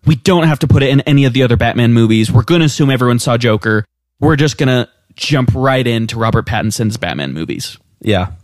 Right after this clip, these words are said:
Speaker 1: I think that's a possible reason why. Like you, I thought it was a little out of place, but it was kinda cool to be like, "Oh, wow, okay." Th-, th-, that's, that's how it would happen.
Speaker 2: Yeah. So I just thought it felt rushed. I mean, if it does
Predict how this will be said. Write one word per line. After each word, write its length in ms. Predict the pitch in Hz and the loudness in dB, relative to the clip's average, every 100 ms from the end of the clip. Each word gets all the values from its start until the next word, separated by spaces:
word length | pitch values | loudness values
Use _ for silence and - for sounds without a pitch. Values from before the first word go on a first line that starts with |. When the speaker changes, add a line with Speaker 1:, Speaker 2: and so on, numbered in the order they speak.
| _ _ - - | _ _ -16 -6
Speaker 1:
I 60 | 196 | -4
think 160 | 190 185 | -2 -2
that's 140 | 156 | -2
a 40 | |
possible 280 | - 135 143 | -2 -2 -2
reason 240 | 117 113 110 | -4 -4 -6
why. 160 | 104 - - | -8 -10 -8
Like 200 | - 285 | -6 -4
you, 220 | 202 214 220 | -2 0 0
I 40 | |
thought 160 | - 247 | 0 0
it 40 | |
was 80 | 160 | 2
a 60 | |
little 220 | 135 131 131 | 2 2 2
out 140 | 117 | 0
of 80 | 117 | 0
place, 360 | 107 113 139 - | -2 -2 -2 -2
but 300 | - 123 - - | -2 -2 -2 -2
it 40 | |
was 120 | 208 | 0
kinda 180 | 403 508 | 2 0
cool 360 | - 262 226 120 | 2 4 4 2
to 60 | |
be 100 | 123 | 2
like, 200 | 139 123 - | 0 -2 -4
"Oh, 320 | 269 247 202 | -2 2 2
wow, 340 | 175 240 190 165 | 2 2 2 0
okay." 400 | 185 147 131 160 - _ _ _ _ _ _ | 0 2 0 -2 -8 _ _ _ _ _ _
Th-, 120 | 156 | -6
th-, 160 | 123 139 | -4 -4
that's, 320 | 156 170 - | -2 -4 -4
that's 200 | - 175 | -4 -4
how 160 | 180 165 | -2 -2
it 20 | |
would 80 | 165 | -2
happen. 460 | 165 170 - 95 123 _ _ _ _ _ - | -2 -4 -4 -8 -10 _ _ _ _ _ -8
Speaker 2:
Yeah. 300 | 113 101 90 - _ _ _ _ _ _ | -2 0 -2 -8 _ _ _ _ _ _
So 200 | - 156 | -2 2
I 140 | 160 | 2
just 180 | 170 151 | 2 0
thought 220 | 147 131 110 | 0 0 -2
it 100 | - | -2
felt 200 | 120 101 | -2 0
rushed. 320 | 104 107 - | 2 0 0
I 80 | 127 | -2
mean, 160 | 127 | 0
if 140 | 123 151 | 0 -2
it 200 | 110 - | -4 0
does 600 | 113 117 147 156 - | 2 2 0 -4 -10